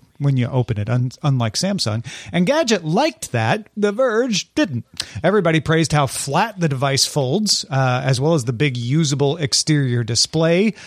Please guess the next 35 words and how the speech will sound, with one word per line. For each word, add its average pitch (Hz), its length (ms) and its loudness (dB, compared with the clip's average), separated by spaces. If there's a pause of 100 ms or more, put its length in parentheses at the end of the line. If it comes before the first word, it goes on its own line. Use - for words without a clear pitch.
(260)
uh, 107 200 -4
the 113 120 -6
cameras, 170 760 0 (140)
and 117 180 -2
the 110 60 -8
battery 147 400 2
life. 180 400 0 (340)
On 180 120 0
the 185 40 0
negative 254 400 0
side, 233 680 0
it's 208 560 0
eighteen 220 380 0
hundred 180 400 0
bucks 220 320 -2
and 190 100 0
it's 170 120 -2
a 170 40 0
little 151 240 0
heavy. 160 440 0 (320)
Uh, 123 120 -4
the 113 120 -4
Verge 139 360 -2
didn't 135 200 0
like 131 160 0
the 120 80 -4
software, 139 520 0
calling 135 320 -2
it 127 220 -2 (100)
a 139 80 0
gated 135 640 0
experience 131 720 -2
compared 117 320 -2
to 117 40 -4
Samsung. 120 600 -2